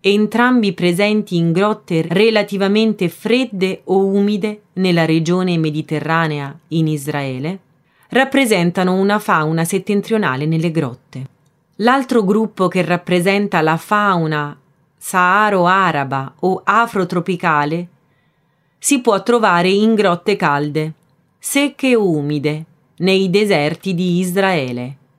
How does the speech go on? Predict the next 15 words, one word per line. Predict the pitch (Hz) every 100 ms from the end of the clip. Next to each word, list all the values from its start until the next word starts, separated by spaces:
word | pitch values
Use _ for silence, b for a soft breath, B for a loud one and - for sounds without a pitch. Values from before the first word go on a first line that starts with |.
| _ _ _ _ -
o | 240
anche | 220 185 190 202
in | 196 202
grotte | 208 190 - 220 214
con | 190 175
caratteristiche | 190 185 185 214 175 - 185 185
climatiche | 175 208 180 147 165 180 202 190 B B B
simili | - 247 240 240 247 254 254
nella | 226 226 233
regione | 247 208 175 160 165
mediterranea | 196 202 202 226 220 143 139 160 165 175
di | 185 180
Israele. | 151 147 175 175 131 127 131 135 _ _ _ _ _ _
Due | - 190 254 285 269
arachnidi | 233 190 147 147 - 180 180 185 196